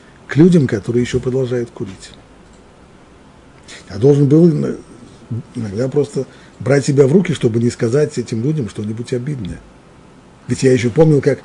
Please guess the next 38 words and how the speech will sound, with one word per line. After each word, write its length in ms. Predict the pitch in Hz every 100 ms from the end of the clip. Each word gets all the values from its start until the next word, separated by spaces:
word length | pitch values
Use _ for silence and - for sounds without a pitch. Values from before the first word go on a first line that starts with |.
| - -
всего 240 | 127 139
несколько 380 | 147 - 135 135
раз, 180 | 147 143
если 200 | 127 123
бы 120 | 110
мне 240 | 107 147
сказали 380 | 180 - 156 143
что-то 260 | 131 131 -
такое, 300 | 135 131 117 - - -
я 100 | 120
бы 100 | 120
очень 200 | 135 135
обиделся, 400 | 127 170 202 123
потому 240 | - 104
что, 120 | 107 127
ну, 60 |
что 120 | 120
делать? 260 | 135 131 92 98
Я, 300 | 107 113 120
я 60 |
курю, 220 | 113 123
я 140 | 151 113
привык 320 | 110 104 127
курить, 280 | - 127 127
много-много 460 | 117 123 110 120
лет 180 | 110 120
курил, 300 | - 117 131 123
трудно 360 | 143 202 185 156
мне 200 | 123 104
без 220 | 95 101
этого. 380 | 101 98 - 98 - - - - - - - - - -
А 140 | 127
тут, 260 | - 269 294
после 160 | 160
того, 140 | 160 160
как 160 | 180
сам 340 | - 311 330 254
бросил, 460 | 170 139 - 107